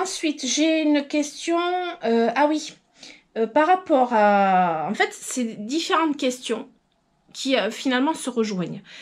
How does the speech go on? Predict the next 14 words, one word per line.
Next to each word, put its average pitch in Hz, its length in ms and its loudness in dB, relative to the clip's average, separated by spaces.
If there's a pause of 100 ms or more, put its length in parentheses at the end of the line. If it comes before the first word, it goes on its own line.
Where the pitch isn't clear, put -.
(200)
Parce 240 180 -2
que 294 360 0
parfois, 294 800 2
on 240 60 0
me 240 140 2
demande... 285 520 2 (1200)
Euh, 190 680 4
on 233 180 4
parle 285 360 4
de 220 100 2
la 226 200 4
véranda 247 420 2
comme... 202 380 0
Euh, 180 240 0